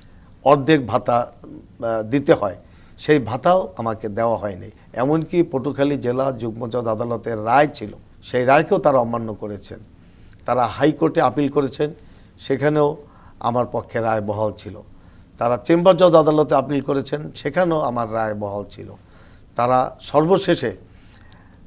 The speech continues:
আপিল বিভাগে আবেদন করেছেন, সেখানেও আমার পক্ষে তিন, তিনবার প্রধান বিচারপতির নেতৃত্বে সেই ফুল বেঞ্চে শুনানি করে সেই আমার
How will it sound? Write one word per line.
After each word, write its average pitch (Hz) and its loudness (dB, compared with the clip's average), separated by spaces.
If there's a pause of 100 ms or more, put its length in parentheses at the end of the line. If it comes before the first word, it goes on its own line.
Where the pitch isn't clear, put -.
(140)
আপিল 180 4
বিভাগে 160 4
আবেদন 120 -2
করেছেন, 117 -4 (540)
সেখানেও 156 0
আমার 139 2
পক্ষে 127 -6 (200)
তিন, 196 0
তিনবার 156 0 (600)
প্রধান 170 4
বিচারপতির 151 2
নেতৃত্বে 139 -4 (560)
সেই 123 -2
ফুল 170 2
বেঞ্চে 151 2 (460)
শুনানি 151 2 (220)
করে 175 2 (480)
সেই 131 -4
আমার 151 4